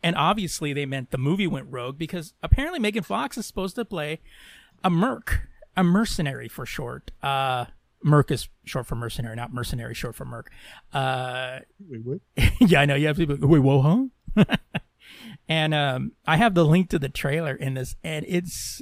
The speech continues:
Speaker 1: so fucking horrible.
Speaker 2: It really is.
Speaker 1: It's like, so apparently she leads this group of hardened, uh, mercenaries to get the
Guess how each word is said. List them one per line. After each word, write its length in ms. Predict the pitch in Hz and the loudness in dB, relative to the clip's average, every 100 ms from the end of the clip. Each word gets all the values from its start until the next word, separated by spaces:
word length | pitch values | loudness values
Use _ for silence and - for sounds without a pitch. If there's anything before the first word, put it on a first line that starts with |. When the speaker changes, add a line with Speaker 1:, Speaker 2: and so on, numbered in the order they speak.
| - | -14
Speaker 1:
so 720 | - - - 214 220 - - - | -12 -10 -8 -6 -6 -6 -10 -4
fucking 420 | 190 - 233 160 | -4 -2 -2 0
horrible. 840 | 175 139 143 165 165 143 131 120 - - _ _ - _ _ | 0 2 4 4 4 2 -2 -6 -14 -20 _ _ -20 _ _
Speaker 2:
It 60 | 110 | -8
really 360 | 120 117 85 80 | -6 -4 -4 -6
is. 240 | 78 78 | -6 -4
Speaker 1:
It's 400 | 196 262 - - | -4 -6 -12 -12
like, 300 | 196 170 - | -10 -10 -10
so 600 | - 202 196 185 180 190 _ _ _ _ | 0 2 4 2 0 -6 _ _ _ _
apparently 880 | 202 170 202 277 311 214 196 175 175 | 4 6 6 4 0 0 0 0 -4
she 460 | - - - 180 202 | -6 -4 -2 0 0
leads 560 | 175 170 185 196 139 123 | 0 0 0 -2 -4 -4
this 400 | 139 139 - - _ _ - 117 | -4 -4 -8 -14 _ _ -12 -4
group 460 | 120 175 165 - | 0 4 4 2
of 100 | 143 | -4
hardened, 840 | - - 143 151 170 185 185 170 151 - _ _ _ _ _ | -6 -4 0 0 2 2 2 2 -2 -4 _ _ _ _ _
uh, 400 | 143 131 123 120 117 | -6 -4 -4 -6 -2
mercenaries 800 | 135 175 - 139 123 123 131 | 4 4 4 2 2 -2 -4
to 400 | - - 139 135 | -4 0 2 0
get 320 | 127 143 160 - | 0 -2 -2 -4
the 220 | 127 | -4